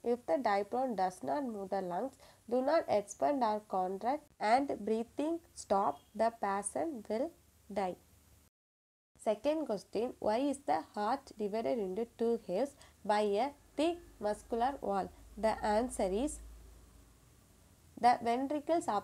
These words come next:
the heart have thicker muscular walls than the atria. The left ventricle also have a thicker muscular wall than the right ventricle.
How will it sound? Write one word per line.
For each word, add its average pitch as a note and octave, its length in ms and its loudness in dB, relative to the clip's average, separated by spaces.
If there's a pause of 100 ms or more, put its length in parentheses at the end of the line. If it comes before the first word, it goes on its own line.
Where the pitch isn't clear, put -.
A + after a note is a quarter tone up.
the B3 120 0
heart G#3+ 500 -6 (340)
have G3 260 0 (240)
thicker D#4 500 0
muscular G#3 720 -4 (380)
walls A3 480 0 (160)
than G#3+ 340 0
the A#3 120 2 (160)
atria. F#3 480 -6 (280)
The A3+ 200 6
left B3+ 380 2
ventricle A#3+ 720 0
also A#3 500 0
have G3+ 300 -6
a A3+ 180 0 (100)
thicker C4+ 460 -2 (260)
muscular B3 640 0
wall F#3 300 -2 (280)
than A3+ 340 6
the A#3 180 4 (100)
right G#3+ 360 0
ventricle. F#3 640 -2